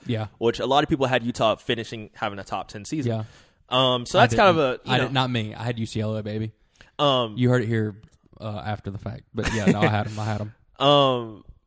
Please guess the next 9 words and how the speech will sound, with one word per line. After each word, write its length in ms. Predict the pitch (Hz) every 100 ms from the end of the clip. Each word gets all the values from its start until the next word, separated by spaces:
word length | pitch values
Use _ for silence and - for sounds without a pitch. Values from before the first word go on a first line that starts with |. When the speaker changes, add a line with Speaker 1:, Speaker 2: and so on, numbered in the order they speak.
| _ -
Speaker 2:
I'm 120 | 143
taking 220 | 196 165
Oregon, 500 | 127 139 135 131 127 _ _ _ _ _
probably 260 | 113 113
by 60 | 110
about 320 | 107 107 104
two 140 | - 117
touchdowns. 640 | 117 - 117 113 113 - _ _
Uh, 560 | 98 104 104 101 95